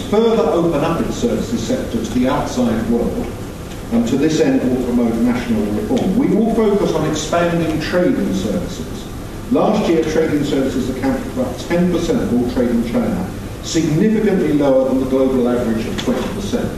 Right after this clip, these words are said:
And towards the end of his speech, he touched on two ways in which this would be implemented.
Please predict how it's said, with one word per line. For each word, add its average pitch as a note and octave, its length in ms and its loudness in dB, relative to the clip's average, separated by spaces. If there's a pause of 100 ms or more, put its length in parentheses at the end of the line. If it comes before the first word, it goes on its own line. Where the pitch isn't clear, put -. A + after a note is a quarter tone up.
(840)
And - 400 0
towards A3 320 2
the G#3 140 4
end G#3 140 2
of - 80 2
his - 220 -2
speech, - 640 -6 (140)
he D3 320 2 (280)
touched G3+ 340 -2
on D3 300 2 (640)
two G3 240 0
ways D3 340 2
in C3+ 160 2
which A#2+ 140 -2
this A#2 180 -2
would A#2 160 -2
be A2+ 140 2
implemented. - 640 -2